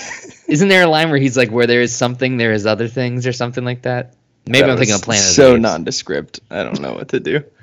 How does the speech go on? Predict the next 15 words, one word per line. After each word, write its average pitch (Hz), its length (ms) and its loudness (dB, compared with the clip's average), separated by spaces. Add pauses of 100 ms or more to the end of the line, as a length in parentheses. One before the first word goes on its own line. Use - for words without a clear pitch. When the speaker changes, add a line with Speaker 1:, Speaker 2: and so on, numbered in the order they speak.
(180)
Speaker 2:
Where 123 120 6
there's 127 200 4
Speaker 1:
Uh, 113 40 -6
Speaker 2:
monkeys, 120 480 0
there 98 180 -2
are 98 40 -4
monkeys. 101 540 -10 (360)
Speaker 1:
Exactly. 120 300 -4
Speaker 2:
Where 131 100 6
there 135 180 8
is 131 140 4
monkey, 127 340 2
there 110 200 2
is 110 120 0
monkeys. 110 460 -8